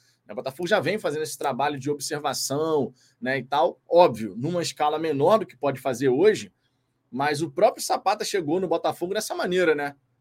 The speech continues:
Chegou através de observação. Na última Copa São Paulo, ele jogou contra o Botafogo, né?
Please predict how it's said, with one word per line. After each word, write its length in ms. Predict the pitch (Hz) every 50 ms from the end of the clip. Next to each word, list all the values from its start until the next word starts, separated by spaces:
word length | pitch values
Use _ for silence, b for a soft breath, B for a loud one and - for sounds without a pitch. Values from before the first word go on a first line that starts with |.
| _ _
Chegou 420 | - - - 143 135 117 131 151 185
através 380 | 196 - 208 185 156 170 165
de 80 | 147 160
observação. 840 | 151 143 135 160 143 143 151 139 131 139 - 139 139 156 185 214 214
Na 100 | 180 160
última 300 | 165 160 - 156 156 156
Copa 220 | - 151 156 151
São 220 | - - 147 143
Paulo, 420 | 135 139 139 139 139 131 123 113 b b b b b
ele 160 | 131 143 156
jogou 480 | 139 - 170 143 123 127 175 240 277 262
contra 240 | - 196 185 - 160
o 20 |
Botafogo, 640 | 151 156 156 151 131 - - - 131 143 175 196 226
né? 200 | 165 151 175